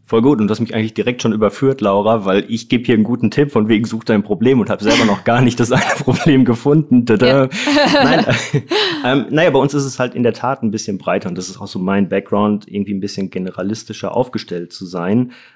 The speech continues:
Speaker 1: Ähm, für uns generell so als Grundmaxime sind es die Sustainable Development Goals. Das sind siebzehn Ziele der Vereinten Nationen, die halt wirklich eine ganze Bandbreite abdecken. Und für mich ist das mittlerweile so mein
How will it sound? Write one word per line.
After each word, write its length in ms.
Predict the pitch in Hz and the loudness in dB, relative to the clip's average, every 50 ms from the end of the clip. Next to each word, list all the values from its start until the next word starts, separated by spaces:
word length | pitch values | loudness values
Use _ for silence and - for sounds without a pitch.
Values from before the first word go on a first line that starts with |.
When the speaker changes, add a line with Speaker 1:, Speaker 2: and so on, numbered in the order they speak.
| _ _ | _ _
Speaker 1:
Ähm, 320 | - 98 95 95 98 101 98 | -2 0 0 2 2 0 -2
für 180 | - - 104 | -4 -10 -10
uns 720 | - - 117 120 135 147 147 151 151 151 147 - - - _ | -8 -2 0 0 2 2 2 2 0 -2 -4 -8 -12 -14 _
generell 380 | _ - 110 120 131 120 120 113 | _ 0 0 2 2 2 2 2
so 100 | 101 107 | 2 -2
als 160 | 95 98 - | -4 -4 -8
Grundmaxime 760 | - - 110 123 131 - 117 117 110 - - 117 113 110 104 | -6 -2 -2 -2 -2 -2 -4 -4 -4 -4 -2 -2 0 0 0
sind 200 | 95 104 101 101 | 0 -2 -4 -4
es 140 | 101 95 - | -6 -12 -10
die 120 | _ 101 | _ -12
Sustainable 540 | - - 95 - - 95 92 92 87 87 90 | -12 -12 -12 -8 -6 -4 -4 -4 -4 -6 -8
Development 640 | 85 87 82 85 85 95 92 - _ - 87 82 - | -10 -8 -6 -4 -4 -4 -4 -6 _ -14 -14 -12 -10
Goals. 400 | 87 87 - - 85 - - - | -10 -10 -10 -12 -14 -16 -16 -14
Das 180 | - 82 - | -14 -14 -6
sind 240 | - 95 92 82 - | -4 -4 -4 -4 -6
siebzehn 480 | 92 92 98 113 113 - - 120 110 104 | -8 -4 -4 -4 -4 -2 -2 -2 -2 -2
Ziele 440 | - - 110 110 107 107 104 98 | -2 -2 -2 0 2 2 2 2
der 140 | 90 92 90 | 0 -4 -8
Vereinten 440 | - - 85 - 92 95 - - 87 | -6 -8 -8 -6 -8 -8 -8 -8 -8
Nationen, 640 | 90 87 82 - - 110 117 131 139 131 127 120 113 | -8 -8 -10 -6 -2 0 2 2 2 2 2 0 0
die 140 | 98 95 98 | -2 -4 -10
halt 160 | 95 90 - | -12 -10 -10
wirklich 160 | 98 95 - | -10 -10 -12
eine 80 | 87 82 | -10 -6
ganze 260 | 90 92 98 - - | -6 -6 -6 -8 -8
Bandbreite 500 | - 87 92 92 - 87 85 82 - - | -8 -8 -8 -6 -6 -6 -6 -6 -6 -10
abdecken. 400 | - - - 82 80 - 82 80 | -10 -10 -12 -12 -10 -10 -10 -12
Und 120 | 82 - | -10 -4
für 80 | - 107 | 0 0
mich 120 | 110 104 | 0 0
ist 140 | - 104 - | -2 -6 -8
das 100 | 110 98 | -4 0
mittlerweile 520 | 104 104 98 - 98 92 92 92 98 101 | 0 0 2 0 0 0 2 2 0 0
so 160 | 90 90 90 90 | -2 -2 -6 -6
mein 480 | 92 87 82 85 95 95 98 92 90 | -6 -6 -4 -4 -2 -2 -2 -2 -4